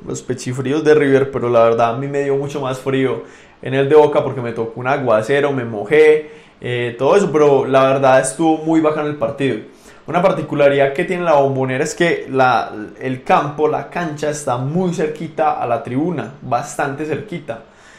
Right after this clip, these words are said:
Y desde afuera vos ves el estadio, es como un edificio así súper grande,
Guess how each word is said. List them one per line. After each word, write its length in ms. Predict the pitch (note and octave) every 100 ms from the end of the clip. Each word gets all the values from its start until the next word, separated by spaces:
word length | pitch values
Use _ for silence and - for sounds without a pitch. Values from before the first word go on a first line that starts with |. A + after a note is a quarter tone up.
| _
Y 320 | - G3+ G3+
desde 300 | D3 E3 D#3+
afuera 440 | F#3 F#3+ G3+ E3+ E3+
vos 260 | D3+ D3
ves 420 | D3 F#3 F3+ - E3+
el 120 | E3
estadio, 260 | D3+ E3+
es 80 | E3
como 160 | - D#3+
un 80 | E3+
edificio 440 | D#3 B2+ B2+ C#3
así 140 | D3
súper 400 | D3+ D#3+ B2 A#2
grande, 600 | A#2+ B2+ B2 B2+ C#3 E3